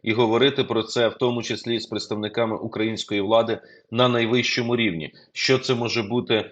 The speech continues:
взагалі? Ну, тобто, в чому на сьогоднішній день, е, полягають пропозиції? Виключно в припиненні, е,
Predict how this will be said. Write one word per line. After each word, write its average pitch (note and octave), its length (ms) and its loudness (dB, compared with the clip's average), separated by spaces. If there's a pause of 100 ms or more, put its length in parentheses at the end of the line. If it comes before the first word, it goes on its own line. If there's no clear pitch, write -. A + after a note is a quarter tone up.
(240)
взагалі? A#2+ 580 2
Ну, F#2+ 100 -4
тобто, C3 300 -2
в A#2+ 60 -4
чому E3+ 300 2
на C#3 120 0
сьогоднішній B2 640 -2
день, A#2 280 2 (440)
е, G2+ 200 4
полягають A#2 680 4
пропозиції? G#2 760 -2 (320)
Виключно D3 600 0
в A#2+ 60 -6
припиненні, B2 720 0
е, G#2 80 0